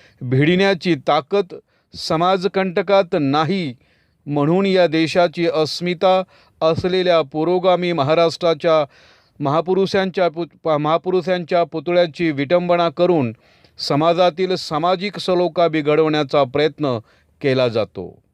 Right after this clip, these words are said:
पुरोगामी महाराष्ट्रात वारंवार महापुरुषाचा अपमान करण्याचा प्रयत्न वारंवार होत आहे. वेळीच अशा समाजघातकास लोकांना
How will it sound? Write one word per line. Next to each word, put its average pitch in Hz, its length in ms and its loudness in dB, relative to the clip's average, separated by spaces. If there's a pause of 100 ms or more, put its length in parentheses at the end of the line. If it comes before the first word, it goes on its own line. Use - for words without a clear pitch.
(1300)
पुरोगामी 160 540 2
महाराष्ट्रात 175 760 0
वारंवार 190 640 2
महापुरुषाचा 185 920 0
अपमान 180 520 -2
करण्याचा 185 560 2
प्रयत्न 170 380 -2
वारंवार 170 640 2 (360)
होत 170 300 0
आहे. 143 420 0 (460)
वेळीच 160 520 0
अशा 185 340 2
समाजघातकास 180 1200 0
लोकांना 165 720 -2